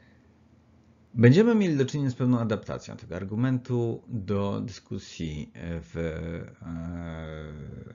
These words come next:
w ucieleśnionym poznaniu. Natomiast warto sobie powiedzieć, na czym polega problem z tym, e, e, e, argumentem. Argument mniej więcej przebiega tak.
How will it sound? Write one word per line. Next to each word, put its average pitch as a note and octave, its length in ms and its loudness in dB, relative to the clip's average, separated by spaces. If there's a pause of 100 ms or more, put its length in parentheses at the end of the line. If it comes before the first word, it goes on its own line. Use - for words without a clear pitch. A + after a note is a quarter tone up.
(840)
w - 460 -8
ucieleśnionym F#2 680 4 (1120)
poznaniu. B2+ 680 6 (340)
Natomiast B2+ 420 -2
warto C3 300 0
sobie A2+ 280 -4
powiedzieć, G2+ 580 -6 (120)
na A2+ 300 2
czym A#2 180 -2
polega G2 380 -2
problem G2+ 480 -2
z - 80 -18
tym, E2 340 -6
e, A2 140 -12
e, D#2 600 -8 (1120)
e, - 180 -10 (920)
argumentem. F#2+ 540 4
Argument G#3+ 400 8 (680)
mniej A#2 160 4
więcej B2 240 2
przebiega F#2 420 -4
tak. - 500 -14